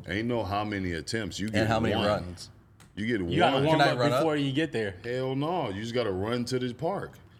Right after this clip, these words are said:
Speaker 1: That is, that's your warm up.
Speaker 2: Do I get a running start, or do I have to just flat foot jump up?
Speaker 1: Yeah, you get a running start, but
Speaker 2: Okay.
Speaker 1: it ain't gonna be from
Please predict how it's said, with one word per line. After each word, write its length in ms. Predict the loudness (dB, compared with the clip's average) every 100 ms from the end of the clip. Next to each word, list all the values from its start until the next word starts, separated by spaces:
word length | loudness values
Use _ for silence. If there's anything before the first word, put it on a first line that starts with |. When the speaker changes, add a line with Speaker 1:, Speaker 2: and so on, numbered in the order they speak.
| -4
Speaker 1:
That 160 | -2 0
is, 100 | 0
that's 240 | 0 2
your 100 | 2
warm 360 | 2 2 2 2
up. 60 |
Speaker 2:
Do 20 | 2
I 40 |
get 140 | 2 2
a 60 |
running 380 | 2 0 0 -2
start, 400 | -4 -2 -2 -4 -8 -18 -20 -16 -8
or 100 | -2
do 80 | -2
I 40 |
have 120 | -2
to 60 | -4
just 220 | -8 -8
flat 420 | -10 -2 0 0
foot 140 | -4 -4
jump 260 | -4 -4
up? 140 | -6 -8 -10 -12 -12 -16 -20 -6
Speaker 1:
Yeah, 140 | -2
you 140 | 0 0
get 160 | 0
a 40 | 0
running 320 | -2 -2 -4
start, 560 | -4 -2 -2 -4 -6
but 140 | -2 0
Speaker 2:
Okay. 140 | 2
Speaker 1:
it 60 | 2
ain't 80 | 2
gonna 140 | 0 0
be 220 | 0 -2
from 320 | -4 -6 -6